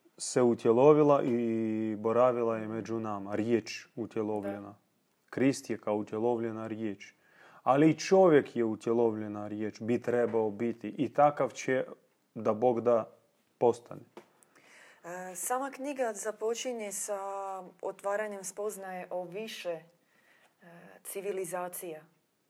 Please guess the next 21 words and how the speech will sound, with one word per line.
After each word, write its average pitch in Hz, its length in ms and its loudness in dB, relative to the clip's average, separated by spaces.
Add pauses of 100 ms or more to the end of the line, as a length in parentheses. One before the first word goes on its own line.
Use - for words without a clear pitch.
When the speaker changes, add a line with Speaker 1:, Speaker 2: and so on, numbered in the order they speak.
(340)
Speaker 2:
Daje 175 420 -12
se 175 200 -10 (840)
koliko 196 340 -6
mističan, 202 480 -10
koliko 196 360 -6 (140)
konkretan 196 640 -6
broj, 208 280 -2
osamdeset 175 680 -8
i 170 80 -14
četiri. 202 540 -8 (380)
Speaker 1:
Možemo, 156 680 2
e, 113 80 0
pardon 143 320 4
što - 160 -10
prekidam 131 520 0
vas, 113 320 0
e, 117 140 4
da 123 560 10
samo 165 300 6
kratko 175 420 6
prođemo 131 760 4